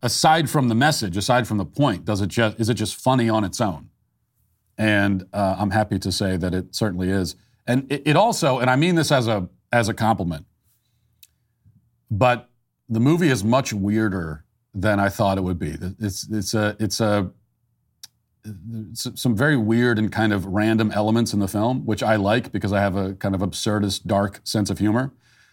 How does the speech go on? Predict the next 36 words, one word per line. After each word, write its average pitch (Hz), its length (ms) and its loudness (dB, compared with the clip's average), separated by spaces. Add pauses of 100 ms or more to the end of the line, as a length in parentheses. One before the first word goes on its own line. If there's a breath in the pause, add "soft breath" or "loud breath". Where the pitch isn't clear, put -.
(200 soft breath)
So 110 120 -2
I 107 80 4
love 104 280 2
that 117 140 2
about 123 200 2
it. 127 60 -4
Re-, 208 260 2
really, 220 460 0 (720)
I 151 60 0
think 202 120 4
the 165 100 2
whole 185 220 0
movie 156 300 2
comes 127 340 -2
across 107 800 0 (1120)
like 113 240 4
we 123 180 2
were 135 160 4
trying 123 340 2
to 110 120 -2
entertain 113 400 0
ourselves 101 600 0
while 95 180 0
making 98 380 -2
it, 78 300 -8 (920)
and 104 220 0
entertaining 117 520 0
everybody 101 300 0
else 101 220 0
is 98 80 -6
kind 101 160 -2
of 95 60 -2
a 92 60 -2
byproduct 104 580 0
of 120 80 -2
that. 131 320 0